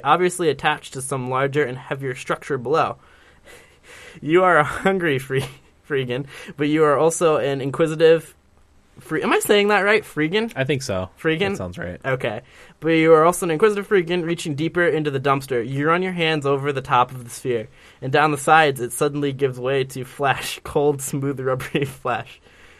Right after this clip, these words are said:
Speaker 1: You fancy yourself a hero, jump in, and rustle out the trash what you believe based on its approximate weight and size is an unconscious child wearing a hat. After some effort, you lay the child on the concrete, only to discover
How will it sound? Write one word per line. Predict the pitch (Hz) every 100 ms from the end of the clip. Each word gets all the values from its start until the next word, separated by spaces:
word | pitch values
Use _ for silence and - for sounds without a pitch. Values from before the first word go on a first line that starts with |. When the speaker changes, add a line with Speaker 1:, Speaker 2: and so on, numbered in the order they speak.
| - _
Speaker 1:
You | -
fancy | 175 196 196 196
yourself | 190 175 165 156 156
a | 143
hero, | 135 156 135 120 123 - _ _ _ _ 135
jump | 127 156 170
in, | 147 147
and | 139 135
rustle | 139 135 165
out | - 135 135
the | 127
trash | - 135 127 127
what | 143 135
you | 143
believe | 135 135 135 123
based | 139 135 135
on | 135 131
its | 131
approximate | - 180 180 185 165
weight | 139 160
and | 135
size | 135 143 131 123
is | 110 123
an | -
unconscious | 143 - 151 139 135
child | - 175 135
wearing | 135 135
a | 165
hat. | 233 180 - _ - _ -
After | 208 202
some | - 196
effort, | - 165 139 127
you | 135 135
lay | 147
the | 160
child | - 151 139 139 135
on | 127
the | 123
concrete, | - 143 135 127 120
only | 135 139 143
to | 139
discover | 143 139 - 180 156 131 135